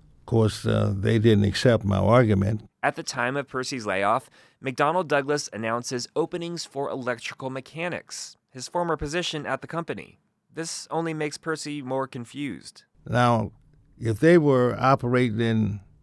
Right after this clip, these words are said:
Speaker 1: you know, fairly, you would think that if they were gonna cut research and development technicians, they would have offered me to go back to my,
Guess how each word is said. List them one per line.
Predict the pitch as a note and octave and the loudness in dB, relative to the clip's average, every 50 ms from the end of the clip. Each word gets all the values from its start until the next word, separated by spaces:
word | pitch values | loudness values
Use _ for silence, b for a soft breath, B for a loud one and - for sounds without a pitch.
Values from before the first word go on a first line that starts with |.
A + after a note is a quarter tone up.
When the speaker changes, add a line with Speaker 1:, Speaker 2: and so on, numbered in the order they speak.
| _ | _
Speaker 1:
you | - A#2+ B2 B2 | -10 -6 -4 -2
know, | A#2+ A2 G#2+ G#2+ G#2+ G#2 G2+ - | 0 0 0 -2 -2 -4 -6 -4
fairly, | - - D3+ F#3 G3 F3 B2+ G2+ G2 G2 G#2+ | 2 6 8 8 8 8 6 6 4 2 0
you | G#2 A2+ C3 C3 A#2+ | 2 4 4 4 4
would | A2+ G#2 - | 2 2 4
think | - D3+ D3+ D3+ B2 | 6 6 6 6 4
that | A2 A#2 A2 G#2+ | 2 0 0 0
if | A2+ G#2+ - | -2 0 2
they | C#3+ D3 D3+ | 4 4 4
were | C3+ C3+ | 4 2
gonna | A2+ A2 B2 A#2+ A2+ G#2 | 2 2 2 2 2 0
cut | - - - - D#3+ D#3 - - _ _ _ _ - | 0 -2 0 2 2 2 0 -4 _ _ _ _ -10
research | - A#2 C#3+ D#3 C#3+ - - C#3+ B2+ A#2+ G#2+ | 0 4 6 6 6 6 6 4 4 4 4
and | A#2+ G#2 F#2+ | 2 2 2
development | G#2 G#2 G2 G2 C3+ D3 D3+ - - A2+ A2+ A2 - | 2 0 2 4 4 4 4 2 0 -2 -2 0 2
technicians, | - C3+ A2+ - A#2 D3 F3+ F3+ - - G#2 G2+ G#2 G#2 G#2 | 2 2 2 2 2 4 4 4 4 2 0 -2 -2 -2 -2
they | A#2 A#2+ | 0 0
would | A#2+ A2 B2 A#2+ A2+ | 0 0 0 2 2
have | G#2+ | 2
offered | A2+ A#2+ C#3 D3+ C#3+ - C#3 A2 | 4 4 6 6 4 4 0 0
me | A2 B2 C3 B2+ | 2 2 2 2
to | A2+ A#2 | 2 0
go | F#2 G#2+ B2 A#2 A2 | 0 2 2 2 4
back | F#2+ C3+ D#3 F#3 F#3+ - - | 4 4 4 4 2 0 -4
to | - A#2+ G#2+ | -4 -2 -2
my, | G#2 A2+ A2+ A2 A2 A2 | 0 -2 0 0 -2 -2